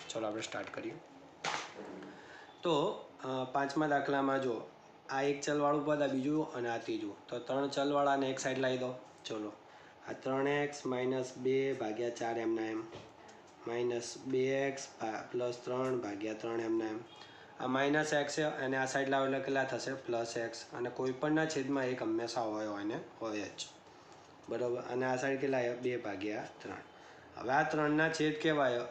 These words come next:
અલગ અલગ, બરાબર? તો આપણે લસા લેવો પડશે. તો ત્રણનો આપણે લસા લઈ લઈએ. ચાર, ત્રણ અને એક. ચલો, પહેલાં બે વડે જોઈએ, તો બે દુ ચાર,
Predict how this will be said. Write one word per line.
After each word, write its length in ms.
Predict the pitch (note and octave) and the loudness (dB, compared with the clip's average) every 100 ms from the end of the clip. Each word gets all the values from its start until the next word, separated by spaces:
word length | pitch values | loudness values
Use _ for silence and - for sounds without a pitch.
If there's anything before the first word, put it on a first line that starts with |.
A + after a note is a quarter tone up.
| - | -2
અલગ 300 | B2 A#2+ G#2 | 0 0 -2
અલગ, 180 | G2 G2 - | -4 -6 -8
બરાબર? 340 | A#2 A#2+ B2 A#2+ - | -6 -4 -2 -4 -4
તો 80 | B2+ | 0
આપણે 220 | B2 C#3 C3 | 0 2 2
લસા 240 | B2+ C3 A#2+ | 2 2 0
લેવો 200 | A2+ G#2+ | 0 -2
પડશે. 260 | G#2+ - A#2 A#2 - - | -4 -6 -8 -10 -16 -14
તો 60 | - | -12
ત્રણનો 380 | - A#2+ A#2+ B2+ | -4 -2 0 0
આપણે 220 | A#2+ B2 | 0 -2
લસા 340 | A#2 A2 A#2 A#2 | -2 -2 -4 -2
લઈ 120 | A2 A2 | -2 -2
લઈએ. 220 | A2 A2 - - - - - - | -2 -4 -10 -18 -20 -20 -20 -14
ચાર, 400 | - G#3+ A#2+ C3 C3+ - - - - | -4 2 4 4 0 -6 -14 -14 -6
ત્રણ 300 | A2+ B2 D3+ A#2 | -4 -2 -2 -2
અને 200 | A2 A#2+ D#3+ - - G#2+ | -2 -2 -6 -10 -12 -8
એક. 120 | F#2+ - - - - - - - - - | -8 -10 -18 -20 -20 -20 -20 -18 -18 -12
ચલો, 180 | - A#2 | -4 -2
પહેલાં 300 | A2+ B2 C3 | 2 2 2
બે 120 | C3+ C3+ | 2 2
વડે 260 | C3 C3 | 4 2
જોઈએ, 260 | C3 B2+ A#2+ | 2 2 2
તો 140 | B2+ | -2
બે 220 | C3 C3+ C#3+ | 0 4 4
દુ 220 | C#3 C3+ D3 D#3 - - - | 4 2 2 -2 -10 -20 -10
ચાર, 300 | - B2 G2+ | 0 2 2